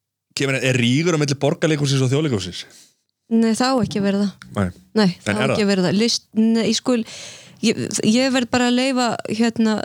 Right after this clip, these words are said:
Speaker 2: öðrum að, að dæma um það og svara því, ekki frá mínum og okkar bæjaryrum séð.
Speaker 1: Mhm.
Speaker 2: Ég hef unnið í báðum leikhúsinu, ég á fastráðin í Þjóðleikhúsinu í tólf ár. Eh, ég elska bæði húsin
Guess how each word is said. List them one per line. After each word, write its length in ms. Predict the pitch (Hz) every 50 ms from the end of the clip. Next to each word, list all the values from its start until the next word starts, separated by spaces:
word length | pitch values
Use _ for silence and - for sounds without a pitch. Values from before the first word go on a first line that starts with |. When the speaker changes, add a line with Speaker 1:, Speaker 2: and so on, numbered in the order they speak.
| - -
Speaker 2:
öðrum 400 | - - 240 269 294 285 262 240 214 - -
að, 240 | - 214 214 202 -
að 220 | - 220 214 202 202 196
dæma 320 | - 214 233 254 269 254 233
um 40 | 208
það 200 | - 247 233 214
og 60 | -
svara 240 | - 254 240 214 185
því, 140 | - 190 196 233 - - - - - - _ _ _ _
ekki 360 | - 254 233 - - 240 233 226
frá 200 | 220 - - 226 214 208 - - _ _ _
mínum 360 | 208 220 220 208 202 196 190
og 80 | 160 175
okkar 200 | 180 - 185 -
bæjaryrum 380 | - 190 185 185 - 185 185 175
séð. 200 | - 190 175 -
Speaker 1:
Mhm. 260 | - - _ 104 95 101 113 _
Speaker 2:
Ég 180 | 202 208 220
hef 140 | 220 220 233
unnið 220 | 240 240 226 214 208
í 20 |
báðum 300 | - 220 226 220 226 220
leikhúsinu, 340 | 226 226 - 220 208 214 208
ég 80 | 196 196
á 60 | -
fastráðin 480 | - 214 214 - - 202 202 202 202 196
í 80 | 190 180 - - -
Þjóðleikhúsinu 480 | - 208 202 185 - - 185 - 185
í 80 | 180 -
tólf 240 | 185 185 180 190 247
ár. 160 | 285 - - - _ _ _ _ _ _ _ _ _ _ _
Eh, 420 | 180 180 180 175 175 170 170 170 - - _
ég 260 | - 175 175 175 170 - -
elska 340 | - 160 190 - - - 240
bæði 320 | - - 254 254 240 247
húsin 320 | - - 254 - - 247